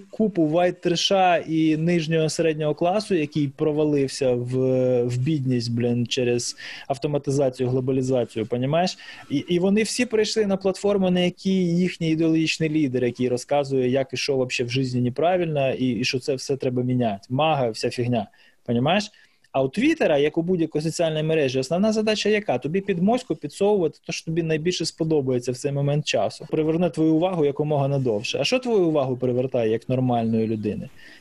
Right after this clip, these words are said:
Як нормальної людини твою увагу найбільше привертає те, що ти боїшся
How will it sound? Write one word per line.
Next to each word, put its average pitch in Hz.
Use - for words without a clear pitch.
Як -
нормальної 262
людини 262
твою 220
увагу 220
найбільше 180
привертає 170
те, -
що 143
ти 135
боїшся 226